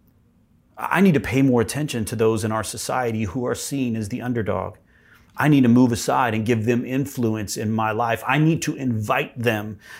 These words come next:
to that metaphorical table. It's especially convicting to me. And, and, and if, and if you're kind of aligned with the host in this story, the host of this meal that Jesus is at,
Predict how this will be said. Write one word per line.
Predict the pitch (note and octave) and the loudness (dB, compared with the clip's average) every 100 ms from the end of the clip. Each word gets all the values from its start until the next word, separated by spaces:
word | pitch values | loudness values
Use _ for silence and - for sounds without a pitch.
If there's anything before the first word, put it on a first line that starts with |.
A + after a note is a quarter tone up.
| - | -6
to | B2 | 0
that | A2+ B2 | 0 2
metaphorical | A#2 A2+ A2+ - A#2+ A2 G#2+ G2+ G2+ - _ _ _ | 2 2 0 -4 0 0 0 -2 -4 -6 _ _ _
table. | - A2 G#2 F#2+ G2 - _ _ _ _ _ _ _ _ _ _ _ _ _ _ _ - | -10 -6 -6 -6 -12 -14 _ _ _ _ _ _ _ _ _ _ _ _ _ _ _ -20
It's | - | -8
especially | B2+ - D3+ - B2+ | -6 -2 -2 0 -2
convicting | A#2+ A2+ A#2 A#2 G#2 | 0 0 0 -2 -2
to | A2+ | 2
me. | C#3+ C3+ | 2 2
And, | C3+ C3+ | 0 0
and, | C#3+ | -2
and | C#3+ D3 | 2 2
if, | C3+ - | 0 -2
and | C#3+ C#3 | 0 2
if | B2+ - | 0 0
you're | C3+ E3 | 2 2
kind | E3 D3+ D3 | 2 0 0
of | C3+ - _ _ _ _ _ - | -2 -6 _ _ _ _ _ 2
aligned | A#2 A2 B2+ C#3 C#3+ A#2+ | 4 6 6 6 4 4
with | C#3 - | 2 0
the | B2 | -2
host | - C3+ F3 - - | 0 0 0 -2 -4
in | E3 E3+ | -4 -2
this | E3 D#3+ | -2 -2
story, | - E3+ E3 F3 F#3+ - - - - - | -6 -6 -4 -4 -4 -8 -20 -20 -20 -6
the | A2 | -4
host | - C#3+ C#3 | 2 2 4
of | C#3+ | 2
this | B2+ B2 | 2 2
meal | C3 B2+ C#3 C#3 | 4 6 6 6
that | B2+ | 2
Jesus | A#2 C3 C3+ C3 - C3 | -2 -2 -2 -2 -4 -4
is | A#2 | -2
at, | A#2 B2 C3 | 0 0 -4